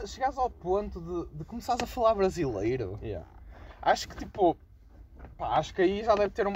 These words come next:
Speaker 1: já tem que haver uma
Speaker 2: Mas,
Speaker 1: repensagem
Speaker 2: mas
Speaker 1: de
Speaker 2: nós, quando
Speaker 1: educação.
Speaker 2: éramos, quando éramos putos, eu, eu era muito mais suscetível a muda-, a esse tipo de merdas. Posso-te contar, por exemplo, ainda no outro dia te falei, acho,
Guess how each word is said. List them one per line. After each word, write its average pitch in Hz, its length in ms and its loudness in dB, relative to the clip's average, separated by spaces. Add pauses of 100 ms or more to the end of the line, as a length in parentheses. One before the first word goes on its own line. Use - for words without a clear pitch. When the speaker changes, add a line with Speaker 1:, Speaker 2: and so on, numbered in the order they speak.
(100)
Speaker 1:
já 190 160 4
tem 226 180 -6
que - 80 0
haver 170 200 4
uma 170 180 4
Speaker 2:
Mas, - 120 -2
Speaker 1:
repensagem 175 520 6
Speaker 2:
mas 160 120 4
Speaker 1:
de 180 60 2
Speaker 2:
nós, 147 180 6
quando 156 140 2
Speaker 1:
educação. 123 140 8
Speaker 2:
éramos, 131 320 -4
quando 151 160 -2
éramos 135 200 -2
putos, 117 400 -12
eu, 180 180 -6 (200)
eu 151 140 2
era 143 100 6
muito 143 200 -2
mais 139 160 -2
suscetível 143 500 -4
a 139 60 2
muda-, 143 300 -2
a 143 40 -4
esse 139 140 -4
tipo 131 140 -12
de 143 60 -4
merdas. 131 320 0 (420)
Posso-te 156 240 0
contar, 147 320 8
por 151 120 -8
exemplo, 131 340 -6
ainda 175 140 -2
no 185 60 2
outro 175 140 -2
dia 170 120 2
te - 80 -12
falei, 170 260 0
acho, 151 140 -2